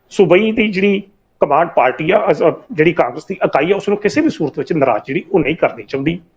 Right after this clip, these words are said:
ਤਾਂ ਇਸੇ ਕਾਰਨ ਉਹਨਾਂ ਨੇ ਪੰਜ ਸੀਟਾਂ ਦੀ ਜਿਹੜੀ ਗੱਲ ਆ ਉਹ ਕੀਤੀ ਹੈ। ਹੁਣ ਸਿੱਧੂ ਸਾਹਿਬ, ਇਹ ਸਾਰੇ ਸਿਨੈਰੀਓ ਦੇ ਵਿੱਚ ਅਗਰ ਵੇਖਿਆ ਜਾਵੇ ਤਾਂ ਆਮ ਆਦਮੀ ਪਾਰਟੀ ਨੇ ਖੱਟਿਆ ਕੀ? ਤੁਸੀਂ ਜਲੂਸ ਦੀ ਗੱਲ ਕਰਦੇ, ਜਲੂਸ ਤਾਂ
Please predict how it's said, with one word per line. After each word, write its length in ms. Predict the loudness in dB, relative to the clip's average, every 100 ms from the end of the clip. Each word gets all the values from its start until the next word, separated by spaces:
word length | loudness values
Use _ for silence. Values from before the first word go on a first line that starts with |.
| -4
ਤਾਂ 80 | -2 0
ਇਸੇ 220 | 0 2
ਕਾਰਨ 220 | 2 2
ਉਹਨਾਂ 260 | 0 -2 -2
ਨੇ 60 | -2
ਪੰਜ 140 | -4
ਸੀਟਾਂ 280 | -6 -8 -6
ਦੀ 80 | -6
ਜਿਹੜੀ 200 | -8 -8
ਗੱਲ 300 | -8 -4 -2
ਆ 60 | -2 _ _ _
ਉਹ 100 | -12
ਕੀਤੀ 320 | -8 -8 -10 -16
ਹੈ। 60 | -20 _ _ -4
ਹੁਣ 80 | -2
ਸਿੱਧੂ 240 | 2 0 2
ਸਾਹਿਬ, 200 | 0 2
ਇਹ 100 | 0
ਸਾਰੇ 280 | 2 2
ਸਿਨੈਰੀਓ 420 | 2 0 0 0 2
ਦੇ 80 |
ਵਿੱਚ 220 | 2 2 0
ਅਗਰ 160 | 0
ਵੇਖਿਆ 300 | -4 0 2
ਜਾਵੇ 260 | 4 0 -4 _ _ -4
ਤਾਂ 60 | 0 0
ਆਮ 180 | 0 -2
ਆਦਮੀ 180 | -4
ਪਾਰਟੀ 360 | -4 -4 -6 -8
ਨੇ 80 | -10
ਖੱਟਿਆ 300 | -12 -20 -16
ਕੀ? 160 | -18 -20 -20 _ _ -2
ਤੁਸੀਂ 200 | 2 2
ਜਲੂਸ 340 | 2 0 -2
ਦੀ 140 | 2 2
ਗੱਲ 120 | 2
ਕਰਦੇ, 240 | 0 -2
ਜਲੂਸ 360 | -2 -2 -4 -2
ਤਾਂ 240 | 2 2